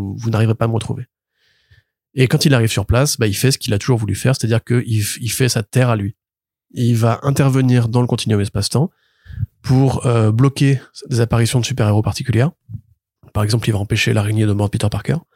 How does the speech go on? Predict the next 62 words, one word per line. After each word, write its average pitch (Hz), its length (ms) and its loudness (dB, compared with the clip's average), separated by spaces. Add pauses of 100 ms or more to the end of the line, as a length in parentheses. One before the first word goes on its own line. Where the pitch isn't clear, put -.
(680)
Euh, 117 180 2
il 113 120 2
va 117 120 2
faire 113 160 0
enfermer 107 320 0
Thor, 127 420 2
il 120 40 0
va 117 120 -2 (460)
faire 135 140 0
plein 180 100 2
de 165 60 0
trucs, 190 180 2
en 135 80 0
fait, 156 180 2
qui, 117 220 -2
qui 117 160 -2
vont 127 160 2
faire 117 160 0
en 101 80 0
sorte - 260 -2
qu'il 135 300 2
n'y 117 100 0
a 104 60 2
pas 139 100 4
d'Avengers 120 460 2 (120)
pour 117 140 0
l'empêcher 110 400 2
de 123 100 0
nuire. 104 260 -4 (380)
Et 110 100 -4
donc 120 140 2
après, 135 240 2
il 139 40 4
va 110 100 2
faire 127 160 2
un 110 80 2
monde 120 140 2
à 110 40 2
son 101 200 -2
image 117 320 0
avec 113 280 0
différentes 110 360 -2
grandes 110 160 0
factions 113 340 -2
qui - 140 -4
vont 98 100 -2
gouverner. 101 420 0 (800)
Et 139 120 2
on 151 80 4
débarque 151 320 2
là-dedans, 131 280 2
en 180 60 2
fait, 190 320 -2 (560)
après - 240 0
un 120 100 4
gros 120 240 4
time 117 240 0
jump, 135 300 2
on 120 80 0
découvre 139 480 2
Howard 135 240 4
Stark, - 460 -4